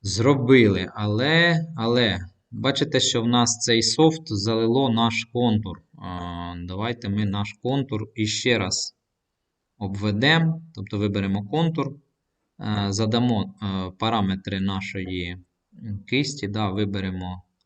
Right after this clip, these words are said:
тут дев'ять і виберемо інтервал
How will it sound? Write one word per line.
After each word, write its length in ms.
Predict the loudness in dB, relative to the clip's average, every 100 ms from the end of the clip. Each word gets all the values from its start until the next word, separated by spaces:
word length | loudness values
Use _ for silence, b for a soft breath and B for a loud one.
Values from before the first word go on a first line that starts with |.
| _ _ _ _ _
тут 320 | -8 -8 -8 -10
дев'ять 680 | -4 0 0 0 -4 -4 -20 _ _ _ _ _ _ _ _ _ _ _ _ _ _ _ -8
і 160 | -4
виберемо 580 | 0 0 0 0 0 -2
інтервал 840 | -2 -4 -2 -4 -2 -2 -4 -8